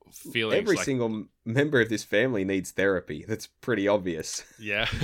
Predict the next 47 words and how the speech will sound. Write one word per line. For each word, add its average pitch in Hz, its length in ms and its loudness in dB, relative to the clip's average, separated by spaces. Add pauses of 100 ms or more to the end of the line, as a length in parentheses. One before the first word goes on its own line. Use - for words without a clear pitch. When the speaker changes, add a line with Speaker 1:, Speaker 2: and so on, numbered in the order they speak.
Speaker 2:
But 117 280 0
th-, 123 160 2
they're 120 280 6
also 123 340 4
like, 107 220 2
"Oh 104 120 -2
my 90 120 -4
God, 95 320 2
I 87 40 -4
can't 101 220 -4
believe 95 200 -2
you 92 100 -4
would 82 220 -8
do 90 220 -2
that." 85 200 -4
But 92 100 -2
also, 98 540 0
none 95 200 -4
of 87 60 -6
us 90 140 -4
are 92 40 -6
gonna 92 180 -4
go 87 140 -6
and 82 80 -10
talk 85 220 -8
to 85 80 -8
anyone 82 340 -8
about 80 240 -8
our 78 100 -10
problems. 80 560 -12
<laughs> - 60 -20 (1300)
Speaker 1:
Yeah, 107 300 0
and, 95 100 -8
like, 104 120 -6
let's 113 200 -6
stick - 360 -8
him 101 240 -10
with 95 240 -10 (180)
our 95 100 -6
teenage 95 500 -8
son, 90 600 -12
and 87 460 -10 (120)
then 87 420 -10 (400)
we 98 140 -8
won't 92 300 -8
let 92 140 -8
him 85 280 -12